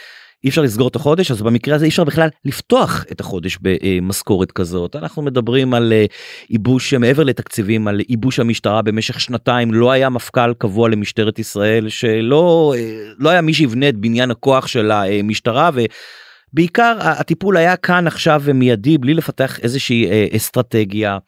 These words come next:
אנחנו מדברים על, אה, אה, הסתה מאוד, אה, גדולה, אה, נגד המשטרה, גם מצד, אה, גורמים במערכת הפוליטית. ראינו דברים ש-, אה, איך התבטא בעבר ראש הממשלה בנימין נתניהו נגד המשטרה ועל ידי תפירת התיקים של-, לטענתו עשו לו.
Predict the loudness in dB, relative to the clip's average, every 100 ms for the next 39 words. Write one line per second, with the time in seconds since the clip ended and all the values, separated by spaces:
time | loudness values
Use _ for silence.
0 | -16 -18 -12 -8 -4 -4 -2 -2 -2 0
1 | 0 0 0 0 -2 -2 -4 -4 -2 0
2 | 0 0 -2 -2 -4 -4 0 2 4 2
3 | 0 -4 -4 -2 0 0 -2 -2 -2 0
4 | 0 -2 -2 -2 -2 -2 0 0 2 2
5 | 2 0 -2 -4 -6 -6 -2 -2 -2 -6
6 | -4 -4 -4 -6 -4 -4 -2 -2 -6 -20
7 | -16 -4 -4 -2 -4 -4 -4 -2 0 0
8 | 0 0 -2 0 -2 -2 -2 0 0 2
9 | 2 4 2 0 2 2 4 2 4 2
10 | 2 0 -2 -4 -6 -4 -4 -4 -4 -6
11 | -8 -4 -2 -2 -6 -6 -2 -2 0 0
12 | 0 -2 -2 -4 -4 0 0 0 -2 0